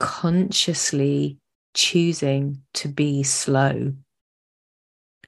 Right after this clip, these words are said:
It also looked like getting very,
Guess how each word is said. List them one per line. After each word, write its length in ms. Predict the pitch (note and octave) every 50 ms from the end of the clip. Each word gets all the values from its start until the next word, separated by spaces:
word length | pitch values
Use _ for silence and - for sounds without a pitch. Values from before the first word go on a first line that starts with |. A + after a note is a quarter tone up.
| _ _ - - - - _ _ _ _ _ _ _ _ _ _ _ _ _ _
It 120 | - F#3+ F#3+
also 360 | G3+ G3+ G3 - - F#3+ F3+
looked 240 | F3 F3 E3+ - -
like 540 | E3 D#3+ D#3 D#3 D#3 D#3 D3 - - - - - - _ _ _ _ _ _ _ _ _ _ _ _ _ _ _ _ _ _ _ _ _ _ _ _ _ _ _ - F3
getting 360 | - F#3 E3+ E3 E3 D#3+ D#3
very, 800 | D#3+ E3+ D#3 D#3 D#3+ D#3 D#3 D3+ D3+ D3+ D3 D3+ D#3 D3 -